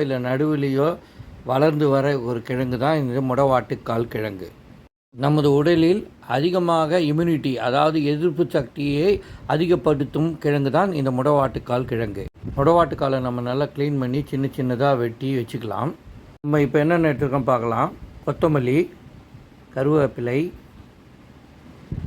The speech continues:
புதினா, ரெண்டு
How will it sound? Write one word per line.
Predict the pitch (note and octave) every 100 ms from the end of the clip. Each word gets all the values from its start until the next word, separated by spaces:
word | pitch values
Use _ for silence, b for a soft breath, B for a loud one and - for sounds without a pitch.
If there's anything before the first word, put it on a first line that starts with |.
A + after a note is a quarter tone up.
| - - - -
புதினா, | C#3 C#3+ C#3 B2 D3 E3 - - - - - - - - - - - - - - - - - - - - - - - - - - - - - - - - - - - - - - -
ரெண்டு | D3